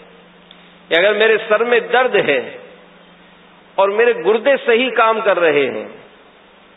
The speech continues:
تو کیا خیال ہے، شکر ادا نہیں ہو سکتا؟ اگر میرے کاروبار میں کمی ہے لیکن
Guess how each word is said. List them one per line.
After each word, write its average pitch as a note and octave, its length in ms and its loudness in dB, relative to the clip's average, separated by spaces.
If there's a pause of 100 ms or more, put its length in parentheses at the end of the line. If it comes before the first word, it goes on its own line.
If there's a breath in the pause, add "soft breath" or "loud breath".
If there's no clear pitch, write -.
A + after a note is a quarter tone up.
(240)
تو D3+ 60 -16
کیا G3 240 2
خیال D#3+ 340 -2
ہے، A#2 200 -12 (1300)
شکر D#3+ 220 -4
ادا F#3 260 2
نہیں G3+ 160 2
ہو A3+ 80 2
سکتا؟ A3+ 280 -2 (2000 loud breath)
اگر G#3+ 560 0 (680)
میرے G#3+ 300 0
کاروبار A3+ 580 2
میں B3 520 0 (560)
کمی C4 420 0
ہے C#3 340 -2 (1200)
لیکن F#3+ 640 -2